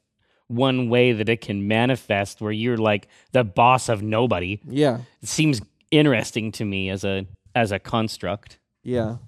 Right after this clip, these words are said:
Speaker 2: Man, you're putting, you're putting some serious time into
Speaker 1: You're putting
Speaker 2: arms.
Speaker 1: in works. <laughs>
Speaker 2: And work.
Speaker 1: Yeah, I mean, is it, is it better as a question or is it better phrased as a, as reflection?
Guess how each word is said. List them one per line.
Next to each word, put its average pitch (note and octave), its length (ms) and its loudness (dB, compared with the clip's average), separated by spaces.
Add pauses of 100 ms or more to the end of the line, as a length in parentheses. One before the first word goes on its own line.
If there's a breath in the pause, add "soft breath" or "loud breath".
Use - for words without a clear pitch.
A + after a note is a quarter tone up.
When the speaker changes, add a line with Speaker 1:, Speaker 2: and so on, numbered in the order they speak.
(720)
Speaker 2:
Man, E3 160 -6
you're B2+ 80 -10
putting, A#2 420 -12 (240)
you're F#3 80 -12
putting C#3 220 -10
some - 140 -16
serious D#3+ 680 -4
time G#3 300 -10
into F3 240 -12
Speaker 1:
You're F3 220 -4
putting - 220 0
Speaker 2:
arms. B2+ 120 0
Speaker 1:
in G2 120 -6
works. D3 460 2 (120)
<laughs> - 120 -20
Speaker 2:
And A2 160 -12
work. - 540 -4 (3000)
Speaker 1:
Yeah, D3+ 100 -2
I - 20 -2
mean, C#3+ 80 0
is B2 60 0
it, C3+ 100 -6
is C#3 200 -6
it B2 60 -6
better C#3 200 4
as B2+ 120 2
a B2 60 -4
question C#3+ 360 -6
or D#3 60 -2
is A#2 120 -4
it A#2+ 80 -6
better B2 180 -2
phrased A2+ 380 -6
as G#2+ 160 -10
a, F#2 160 -6 (600)
as G#2+ 180 -6
reflection? A2 580 -8